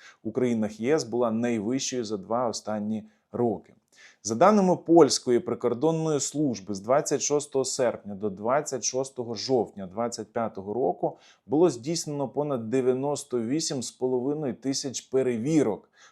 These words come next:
українських чоловіків віком вісімнадцять-двадцять два, які в'їжджали до Польщі. У цей самий період сорок п'ять тисяч чоловіків цієї ж вікової групи виїхали з Польщі через зовнішній кордон. Практично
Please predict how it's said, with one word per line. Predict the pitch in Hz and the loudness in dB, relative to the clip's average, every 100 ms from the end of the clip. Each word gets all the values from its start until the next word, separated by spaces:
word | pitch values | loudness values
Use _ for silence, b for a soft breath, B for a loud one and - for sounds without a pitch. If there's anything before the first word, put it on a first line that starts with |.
| b | b
українських | 120 117 120 135 117 110 | -4 -2 0 -2 -4 -10
чоловіків | - 107 104 107 156 147 101 110 | -8 -6 -4 -4 0 0 0 -2
віком | 131 131 165 120 | -4 -4 -6 -6
вісімнадцять-двадцять | 113 - 107 107 110 113 123 95 101 104 98 110 101 | -6 -8 -6 -4 -4 -6 -10 -8 -4 -4 -6 -10 -8
два, | 107 127 92 - B B B | 0 0 0 -12 B B B
які | 101 107 165 | -6 -2 -2
в'їжджали | 151 107 113 95 123 127 123 | -2 -2 -2 0 2 2 0
до | 104 127 | 0 -2
Польщі. | 127 127 101 85 - - | -2 -2 -2 -4 -14 -18
У | 92 | -6
цей | - 175 202 | 2 4 4
самий | - 160 170 139 | 4 2 0 -2
період | - 117 170 175 - | -2 0 2 2 2
сорок | 135 135 - - | 0 0 -2 2
п'ять | 135 120 - - | 2 2 -2 -6
тисяч | 117 110 98 - b b b b | -4 -4 -6 -8 b b b b
чоловіків | - 120 117 117 185 | -2 0 0 0 -2
цієї | - 127 127 113 | -2 0 0 0
ж | 113 | -2
вікової | 113 120 117 110 | -4 0 2 2
групи | 104 143 156 127 | 2 -2 0 0
виїхали | 98 127 151 127 104 101 104 | 2 6 8 6 0 -4 -4
з | 101 | -4
Польщі | - 143 185 - 127 | -2 2 4 2 -4
через | - 123 147 110 | -2 0 0 -2
зовнішній | 95 127 131 113 120 110 | -2 -2 -2 -6 -8 -8
кордон. | 117 113 110 92 | -6 -6 -8 -8
Практично | 104 101 117 107 101 | -12 -12 -12 -12 -14